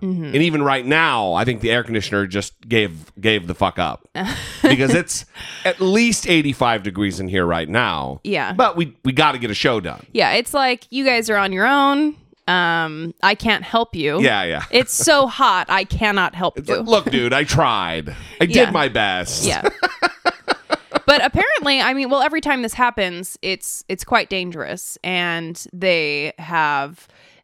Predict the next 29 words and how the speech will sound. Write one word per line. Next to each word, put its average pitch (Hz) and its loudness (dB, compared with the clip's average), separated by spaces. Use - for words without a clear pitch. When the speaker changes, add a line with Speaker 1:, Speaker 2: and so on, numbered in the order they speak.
Speaker 1:
advisories 240 0
Speaker 2:
Yeah, 202 4
Speaker 1:
for 185 2
Speaker 2:
yeah. 156 0
Speaker 1:
how 165 2
hot 214 0
it's 233 -8
gonna 233 -2
be 214 -4
because 170 -4
of 147 -4
the 165 -14
fires 226 0
and 151 -8
the 165 -10
winds. 240 0
It 220 -4
just - -8
turns 285 -4
into 214 -2
a 180 0
hell 233 -2
out 175 2
here, 165 -4
um, 175 0
because 190 -4
it's - -8
so 175 -2
dry 226 0